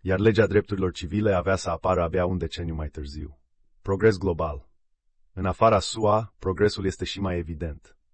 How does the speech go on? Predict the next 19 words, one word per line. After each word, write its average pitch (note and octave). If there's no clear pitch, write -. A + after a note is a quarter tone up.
În F2+
o F#2+
mie A2+
nouă G2+
sute F#2+
cincizeci, D#2
peste -
jumătate F#2
din F2
populația F2
lumii F2
trăia F2
în F#2
sărăcie D#2+
extremă. D#2
În F2
două G#2+
mii G#2
optsprezece, G2+